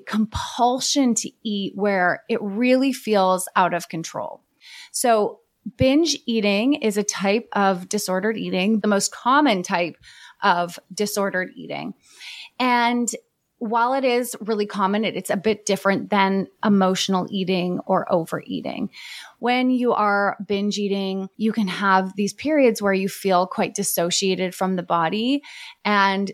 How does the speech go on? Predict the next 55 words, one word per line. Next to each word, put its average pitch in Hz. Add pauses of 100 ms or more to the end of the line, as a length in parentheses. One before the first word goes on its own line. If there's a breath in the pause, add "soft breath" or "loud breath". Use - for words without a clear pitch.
you're 202
eating 202 (100)
to 214
the 190
point 180
of 175
extreme 180
discomfort 185 (120)
and 190
emotional 170 (380 loud breath)
dysregulation. 180
So 202 (340)
a 226
little 226
bit 240 (220)
different. 233
If 226
you're 202
a 185
binge 202
eater, 269
you 269
probably 185
know 180
that 196
you're 233
a 233
binge 240
eater. 262 (420 loud breath)
And 208
if 208
you're 208
an, 190 (120)
uh, 190
<laughs> -
more 226
of 233
an 240
emotional 208
eater, 185
you 180
might 180
be 185
questioning, 170
like, -
"Is 277
this 330
binge 339
eating? 330
I 226
don't 254
think 269
it's 339
binge 302
eating." 294